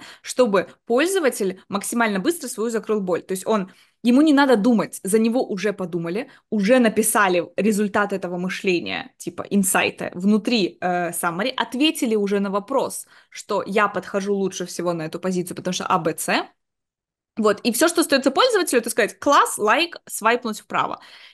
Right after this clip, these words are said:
Дальше захотеть ещё и задать вопросы, которые уже будут вот это вот разворачивать на собеседовании.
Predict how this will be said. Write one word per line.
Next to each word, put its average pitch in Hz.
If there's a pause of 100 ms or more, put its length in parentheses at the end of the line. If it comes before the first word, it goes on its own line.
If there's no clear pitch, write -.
(840)
Дальше 262
захотеть 220
ещё 208
и 190
задать 190
вопросы, 175
которые 180
уже 180
будут 175
вот 170
это 190
вот 165
разворачивать 190
на 196
собеседовании. -